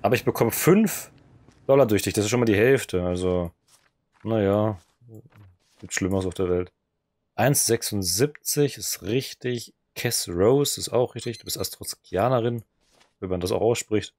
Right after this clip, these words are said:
Fünfter siebter siebenundachtzig ist auch richtig. Paradiesna ist hier, das weiß ich. Siebzehnter elfter zweiundachtzig ist leider nicht mehr gültig. Äh, können Sie mir sagen, was da passiert ist?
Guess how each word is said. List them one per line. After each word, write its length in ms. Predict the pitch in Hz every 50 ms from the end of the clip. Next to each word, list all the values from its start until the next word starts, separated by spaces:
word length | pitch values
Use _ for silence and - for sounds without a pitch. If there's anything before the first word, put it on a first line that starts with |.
| _ _ _ _ _ _ _ _ _ _ _ _
Fünfter 300 | - 143 135 - - 107
siebter 380 | 90 117 127 - - - 110
siebenundachtzig 720 | 90 95 95 92 92 - 117 127 127 - - - - 113 101
ist 140 | 92 - -
auch 320 | - 117 131 127 - _
richtig. 600 | - 117 - - - - 110 107 101 95 - - _ _ _ _ _ _ _ _ _ _ _ _ _ _ _ _ _ _ _ _ _ _
Paradiesna 520 | - 95 98 95 107 123 120 - 110 101
ist 340 | - - 139 139 - - -
hier, 120 | - 127
das 240 | 123 104 - - 90
weiß 260 | 87 98 123 127 -
ich. 80 | - 104
Siebzehnter 360 | 113 - - - 120 104 101
elfter 220 | - 113 - - 113
zweiundachtzig 500 | - - 101 - 107 95 - - - 107
ist 80 | -
leider 160 | 98 - 95
nicht 200 | 92 90 - -
mehr 120 | - 87 80
gültig. 480 | - 82 80 80 - - 82 78 - - - - _ _ _ _ _ _ -
Äh, 160 | 104 98 95
können 200 | - - 131 147
Sie 80 | 139
mir 140 | 135 127 117
sagen, 320 | 95 92 95 117 131 131 113
was 120 | 101 -
da 300 | - 104 98 98 98 -
passiert 400 | - - - - - 120 131 -
ist? 300 | 165 156 - - - -